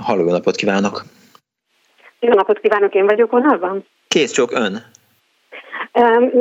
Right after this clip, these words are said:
Speaker 2: én tudom, hogy annó Újlipótváros, de én egy friss történetet szeretnék elmondani, hogyha szabad, és próbálom belesűríteni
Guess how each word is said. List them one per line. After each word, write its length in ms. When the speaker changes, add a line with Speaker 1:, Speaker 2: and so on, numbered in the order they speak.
Speaker 2:
én 140
tudom, 220
hogy 180
annó 540
Újlipótváros, 840
de 200
én 140
egy 180
friss 240
történetet 680
szeretnék 440
elmondani, 540
hogyha 380
szabad, 340
és 160
próbálom 420
belesűríteni 840